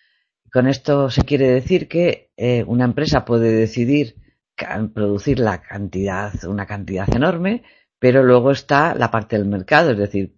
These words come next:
cuánto estarán dispuestos a comprar los consumidores. No puede vender toda la cantidad que desee, sino aquella que estén dispuestos a con-, a comprar los consumidores. Vale, recordar que la relación entre el precio que fija la empresa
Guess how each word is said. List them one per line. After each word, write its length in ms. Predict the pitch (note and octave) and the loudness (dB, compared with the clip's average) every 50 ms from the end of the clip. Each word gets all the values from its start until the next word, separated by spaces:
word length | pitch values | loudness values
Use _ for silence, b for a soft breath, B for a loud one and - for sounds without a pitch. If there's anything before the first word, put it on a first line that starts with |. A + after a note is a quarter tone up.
| _ _ | _ _
cuánto 600 | - A2+ B2+ C3 D3 C3 - B2 G#2 G#2+ b b b b b b b b b _ | 0 0 0 0 0 -2 -2 -4 -4 -4 b b b b b b b b b _
estarán 420 | A2+ G#2+ - - A2+ A2+ A2+ A#2 | -2 -2 0 2 0 2 2 0
dispuestos 540 | A2+ G#2+ - - A#2+ A#2+ A#2 - A#2+ G#2+ A#2+ | -2 -2 -2 -2 -2 -2 -2 -2 -4 -4 -4
a 120 | A2 F#2 | -4 -4
comprar 420 | - G2 G#2 G2+ G2 G#2+ A#2 G#2 F#2+ | -4 -4 -6 -4 -2 0 0 0 -2
los 140 | G2 - | -4 -6
consumidores. 800 | - F2+ F2 - F2 F2 F#2 G#2 B2 C#3 D#3 D#3 G#2+ - - - - _ _ _ | -8 -10 -10 -8 -8 -4 0 2 2 2 2 0 -2 -6 -10 -18 -20 _ _ _
No 220 | - A2+ B2+ B2 | -2 0 0 2
puede 200 | D3 D#3 D3+ C#3+ | 4 4 4 4
vender 360 | C3 A#2+ A2 A2 A#2+ A#2+ A2 - | 4 2 2 2 2 2 2 2
toda 180 | - A#2+ A#2 | 0 -2 -2
la 100 | G#2 G2+ | -2 -2
cantidad 340 | - G2 G2 F2 F#2 G2+ - | -6 -8 -8 -8 -6 -4 -4
que 140 | - - F#2 | -4 -4 -6
desee, 440 | D#2 F2+ - - - F3 E3+ C#3 A2+ | -6 -6 -4 -2 -2 0 0 -2 -4
sino 240 | - G#2 G2+ F#2+ | -6 -8 -8 -8
aquella 400 | F2+ - - B2+ A#2 C3+ C3+ - b b b b b b _ | -8 -4 -4 -4 -4 -4 -6 -8 b b b b b b _
que 80 | - | -16
estén 220 | G#2 - - C3 C#3+ | -16 -10 -6 -6 -4
dispuestos 500 | C#3+ C#3 - - C3 B2+ B2+ C#3+ B2 C3+ | -4 -6 -6 -8 -10 -8 -8 -8 -8 -6
a 80 | B2+ | -6
con-, 240 | A#2+ A2+ - - - - | -6 -8 -8 -10 -10 -12
a 140 | A2+ G#2+ | -10 -8
comprar 260 | - G2 F#2 - F#2 F#2+ | -8 -8 -8 -6 -8 -8
los 120 | G2 - | -8 -8
consumidores. 760 | - F#2 - - F2+ F2+ E2 - - - - _ _ - _ _ _ _ _ _ b b b b b b b b b b b b b b b b b b b b _ | -10 -12 -12 -10 -10 -10 -12 -12 -16 -20 -20 _ _ -20 _ _ _ _ _ _ b b b b b b b b b b b b b b b b b b b b _
Vale, 340 | B2 A2+ G2+ E2+ D2+ - - | -2 -2 -2 -2 -4 -8 -6
recordar 580 | F2 A#2 B2+ - C#3+ C#3+ D3 F3 F#3+ G3 F#3+ - | -2 -2 0 2 2 2 4 4 4 4 2 0
que 300 | - F3 F#3 G3 - - | 0 0 2 2 0 0
la 160 | A2 A#2 A#2 A2 | 0 -2 -2 0
relación 560 | G#2 G#2 G#2 G#2+ G#2 - E3+ E3+ F3+ E3 B2+ | 0 -2 -4 -4 -2 0 0 0 2 2 0
entre 220 | A#2+ A2 A#2 G2+ | 0 -2 -2 -4
el 80 | G#2+ - | -4 -4
precio 340 | - C3 C#3+ C#3+ F3 D#3 B2+ | -2 -2 -2 0 0 -2 -2
que 80 | C3+ | -4
fija 300 | A#2+ - C#3+ - - B2 | -6 -6 -4 -4 0 2
la 80 | A#2+ A#2+ | 2 2
empresa 640 | A#2+ A#2+ D3 C#3 D3 C#3+ - - - F2+ - - | 2 2 2 2 0 0 0 -2 -4 -4 -8 -16